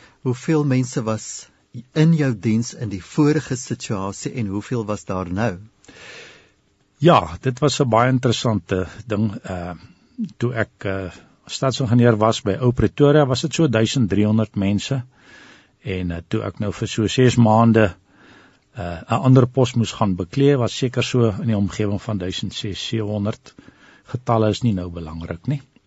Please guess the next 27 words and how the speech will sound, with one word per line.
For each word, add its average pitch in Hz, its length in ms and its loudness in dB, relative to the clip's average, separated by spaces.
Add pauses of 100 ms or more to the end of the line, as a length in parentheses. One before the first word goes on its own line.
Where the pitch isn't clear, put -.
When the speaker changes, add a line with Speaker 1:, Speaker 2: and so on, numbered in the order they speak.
(340)
Speaker 2:
Maar 90 120 -2
dit 110 180 0
is 131 160 2
hoe, 104 400 0 (100)
hoeveel 113 320 2
mense 110 420 2
dan 98 180 -2
nou 92 140 -2 (120)
teoreties 104 720 2 (420)
in 117 420 2 (120)
my 90 240 -4
service 85 580 -10
was. - 320 -16 (800)
En, 90 320 -4
uh, 85 240 -6
na 107 320 4
die 131 160 6
herplasing, 139 800 6 (800)
met 131 120 -18
ander 98 180 -6
woorde 101 240 0
waar 92 260 -2 (100)
ek 92 240 -4
nou, 92 160 0 (160)
uh, 90 180 -4 (1600)
na 98 160 -4
my 92 200 4